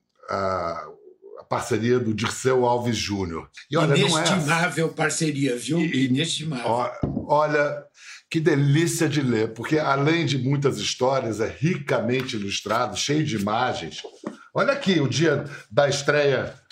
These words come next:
Speaker 1: do Sérgio Manberti no mundo. Ali, <laughs> pequenininho, uma graça, um menino gorducho. E essas aventuras que na abertura do programa eu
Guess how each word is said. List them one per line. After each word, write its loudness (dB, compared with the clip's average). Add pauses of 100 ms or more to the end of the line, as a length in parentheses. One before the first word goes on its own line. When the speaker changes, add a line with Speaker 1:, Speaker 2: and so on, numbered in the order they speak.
(180)
Speaker 1:
do 2
Sérgio -2
Manberti 0 (100)
no 2
mundo. 0 (320)
Ali, 2
<laughs> 0
pequenininho, 2 (280)
uma 2
graça, 2
um 4
menino 4
gorducho. 2 (420)
E 4 (200)
essas 2
aventuras 4
que -2
na 4
abertura 2
do 0
programa 2
eu 0